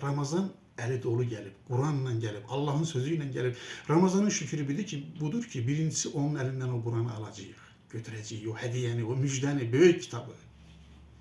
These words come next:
Onu oxuyacağıq, onu anlayacağıq, qavrayacağıq, həyatımıza daşıyacağıq və öyrədəcəyik.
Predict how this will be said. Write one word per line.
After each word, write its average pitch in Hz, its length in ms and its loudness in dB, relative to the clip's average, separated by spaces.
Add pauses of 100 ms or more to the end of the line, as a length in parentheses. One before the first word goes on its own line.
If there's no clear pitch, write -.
(960)
Onu 127 180 0 (100)
oxuyacağıq, 110 760 -8 (280)
onu 120 260 -2
anlayacağıq, 120 720 -4 (320)
qavrayacağıq, 123 1000 -4
həyatımıza 156 520 -4
daşıyacağıq 151 640 -2
və 156 180 -2
öyrədəcəyik. 120 720 -4